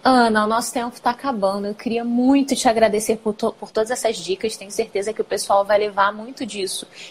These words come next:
é, pras próprias vidas. Acho que a gente tocou em pontos que são pontos muito importantes pra gente refletir agora,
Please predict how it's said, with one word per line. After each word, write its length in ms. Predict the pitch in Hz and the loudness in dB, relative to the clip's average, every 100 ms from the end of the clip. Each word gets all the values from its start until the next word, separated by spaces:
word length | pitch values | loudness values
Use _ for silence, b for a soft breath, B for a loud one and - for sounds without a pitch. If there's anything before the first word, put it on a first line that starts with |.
| - | 2
é, 520 | 196 190 180 175 160 - - _ _ - | 2 4 2 0 -2 -8 -20 _ _ 2
pras 280 | 226 320 | 2 2
próprias 480 | - 254 233 214 214 | 0 -4 -2 -6 -10
vidas. 340 | 185 208 220 202 | -10 -12 -4 -4
Acho 160 | 208 | -4
que 60 | 208 | -6
a 20 | |
gente 200 | 196 - | -8 -8
tocou 280 | 190 - 202 | -10 -6 -4
em 100 | 196 | -4
pontos 480 | - 190 196 190 - | -4 -4 -4 -10 -12
que 180 | - 196 | -8 -8
são 340 | - 190 190 | 0 0 0
pontos 400 | 185 196 202 208 | 0 -2 -2 -4
muito 340 | 202 208 262 | -2 -2 -2
importantes 600 | 285 262 - 208 214 - - _ | 0 0 0 -2 -2 -6 -12 _
pra 160 | - 220 | 2 2
gente 240 | 220 285 | 2 -2
refletir 460 | - 277 233 - 247 | -4 -2 -4 -2 0
agora, 480 | 233 202 202 226 | 2 4 4 2